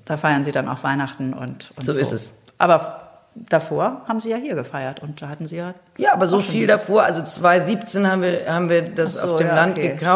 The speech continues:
Speaker 1: stimmt.
Speaker 2: also so viel
Speaker 1: Zweitausendsechzehn sind Sie
Speaker 2: davor
Speaker 1: ja jetzt
Speaker 2: gab
Speaker 1: Nee,
Speaker 2: es
Speaker 1: stimmt.
Speaker 2: hier nicht.
Speaker 1: Gab's gar nicht.
Speaker 2: <laughs> Nee.
Speaker 1: Okay, Frau Stolzenberg, dann, ähm, danke ich Ihnen für dieses Gespräch.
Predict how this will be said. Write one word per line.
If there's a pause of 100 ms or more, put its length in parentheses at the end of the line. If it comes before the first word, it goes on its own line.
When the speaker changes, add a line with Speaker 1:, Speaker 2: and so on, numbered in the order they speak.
Speaker 1:
stimmt.
Speaker 2:
also
so
viel
Speaker 1:
Zweitausendsechzehn
sind
Sie
Speaker 2:
davor
Speaker 1:
ja
jetzt
Speaker 2:
gab
Speaker 1:
Nee,
Speaker 2:
es
Speaker 1:
stimmt.
Speaker 2:
hier
nicht.
Speaker 1:
Gab's
gar
nicht.
Speaker 2:
<laughs>
Nee. (760)
Speaker 1:
Okay, (800)
Frau
Stolzenberg, (220)
dann,
ähm, (220)
danke
ich
Ihnen
für
dieses
Gespräch.